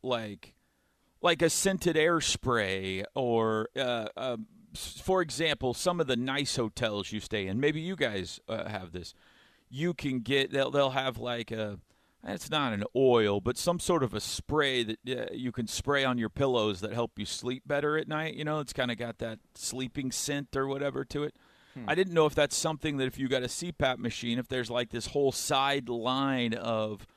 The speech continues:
Speaker 1: "Hey, when you sleep, would you like," just a really light, faint smell of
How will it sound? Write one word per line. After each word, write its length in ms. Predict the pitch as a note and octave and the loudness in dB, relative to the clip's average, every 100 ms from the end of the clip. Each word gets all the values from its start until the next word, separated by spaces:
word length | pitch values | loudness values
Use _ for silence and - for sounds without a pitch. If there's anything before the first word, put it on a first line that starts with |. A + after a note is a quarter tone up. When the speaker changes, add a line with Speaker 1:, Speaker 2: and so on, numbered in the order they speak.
| _ _ _ - | _ _ _ -2
Speaker 1:
"Hey, 140 | C3 | 0
when 220 | A#2+ C3+ | 2 2
you 80 | B2 | 2
sleep, 400 | A2 - D#3+ A#2 | 0 -2 -2 -2
would 180 | G2+ F2 | -4 -4
you 80 | G#2+ | -4
like," 360 | A2+ G#2 G#2+ - | -2 -2 -4 -12
just 220 | C#3 - | -10 -2
a 60 | C#3 | -2
really 480 | D#3 C#3+ E3+ F3+ C#3+ | 0 2 2 2 -2
light, 480 | C3+ C3+ D3+ - | -4 -2 -4 -6
faint 520 | - - C#3+ C3+ - - | -10 -4 -2 -2 -6 -10
smell 760 | - C#3 C#3 B2+ A#2+ A#2 A2+ - | -8 -2 0 0 0 -4 -6 -4
of 460 | B2+ B2 A2 - | -4 -2 -6 -12